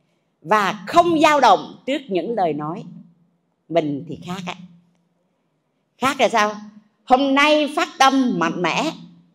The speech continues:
tuần sau yếu dần, năm sau mất luôn rồi. Và cái điểm này chính là điểm mà mình cần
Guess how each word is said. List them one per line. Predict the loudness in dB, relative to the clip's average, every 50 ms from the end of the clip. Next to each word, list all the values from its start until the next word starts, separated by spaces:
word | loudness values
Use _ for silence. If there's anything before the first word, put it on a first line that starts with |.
| _ _ _ _ _ _ _ _ _ _ _ _ _ _ _ _ _ _ _ _ _ _ _ 4
tuần | 4 4 4 4 0
sau | 2 2 2 4 2 2 -2 -8 -14 -20 _ _ _ _ _ _ _ _ _ _ _ _ _ _ _ _ _ _ _ _ _ _ _ _ _ _ _ _ _ _
yếu | -2 0 0 0 2
dần, | 2 2 2 2 2 -2 -6 -10 -14 -16 -18 -20 -20 -20 -20 -20 -20 _ -20 -20 _ _ -20 _ _ -20 _ _ _ _ _ _ _ _ _ -10
năm | -2 0 2 2 2 -2
sau | 0 0 2 2 2 0 -2 -6 -10 -16 -20 -20 _ _ _ _ _ -20 -20 -20 _ _ _ -20 -20 -20 _ _ -20 -20 -20 -20 -20 -16 -10
mất | -6 -6 -6 -6 -4 -2
luôn | 0 0 0 0 -2 -4
rồi. | -4 -4 -6 -8 -12 -18 -20 -20 -20 -20 -20 -20 -18 -18 -18 -18 -18 -20 -20 -20 -20 -20 -20 -20 _ -20 _ _ _ _ _ _ _ -2
Và | 0 0 2
cái | 2 0 4
điểm | 6 8 8 8 6 4 2 2
này | 2 2 2 2 2 2 0 -2 -6 -14 -10 2 2
chính | 4 4 4 2 0
là | 0 2
điểm | 4 6 6 6 6 6 2 0 -2 -4 -14 -10
mà | -4 0 0 0
mình | 0 2 0 0 2 2 0 -2 0 0
cần | 2 2 2 2 -2 -4